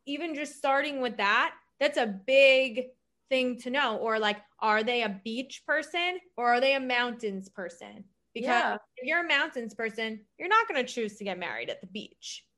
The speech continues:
Speaker 1: It's just
Speaker 2: Yeah.
Speaker 1: not who you are. So I agree with that. It's also, you know, us, you and I, we're both Jewish. You know, if you have a Jewish client, you know that, like,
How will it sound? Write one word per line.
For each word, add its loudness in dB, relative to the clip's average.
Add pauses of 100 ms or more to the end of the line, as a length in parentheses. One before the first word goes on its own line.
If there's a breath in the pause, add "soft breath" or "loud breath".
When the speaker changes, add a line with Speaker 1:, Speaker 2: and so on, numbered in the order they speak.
(140)
Speaker 1:
It's -4
just -6
Speaker 2:
Yeah. -4
Speaker 1:
not 0
who -4
you -2
are. -2 (520 soft breath)
So 2 (520)
I 2
agree 2
with 2
that. -2
It's -4
also, 0 (460 soft breath)
you -2
know, 2
us, 2 (120)
you -4
and -2
I, 2
we're -2
both -4
Jewish. 0 (280 soft breath)
You -4
know, 2
if -6
you -4
have 0
a 0
Jewish -4
client, -2 (180 soft breath)
you -4
know 4
that, 0
like, 0